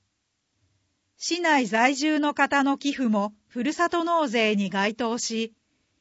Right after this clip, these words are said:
寄付金税額控除の対象になります。申し込み方法など、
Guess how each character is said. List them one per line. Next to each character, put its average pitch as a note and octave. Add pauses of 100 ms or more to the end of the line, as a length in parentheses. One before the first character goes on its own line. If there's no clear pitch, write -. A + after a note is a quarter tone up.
(160)
寄 C#4
付 -
金 F4
税 E4
額 E4
控 D#4+
除 A3+
の G3
対 G#3+
象 B3+
に A#3
な G#3+
り G3+
ま F#3+
す。 - (1000)
申 C#4+
し -
込 F#4
み F4
方 F4
法 C4+
な A#3
ど、 G#3